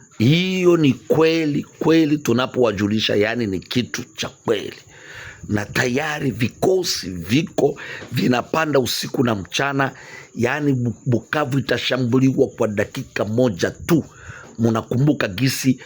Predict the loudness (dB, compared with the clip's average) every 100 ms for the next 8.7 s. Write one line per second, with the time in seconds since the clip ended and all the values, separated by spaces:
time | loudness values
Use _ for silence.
0 | -8 -2 0 0 0 -2 2 2 2 0
1 | 0 0 -2 -6 -6 -6 -8 -14 -20 -20
2 | -6 -2 -2 0 2 2 -2 -14 -14 -2
3 | 0 0 0 -2 -2 0 0 0 0 4
4 | 4 2 0 0 0 0 0 0 -2 -12
5 | -10 -6 -4 -2 0 0 -2 -6 -6 -8
6 | -10 -14 -20 -20 -12 -6 -2 2 2 0
7 | 0 2 2 2 -2 -2 -2 -2 -2 -2
8 | -2 -4 -4 0 2 4 2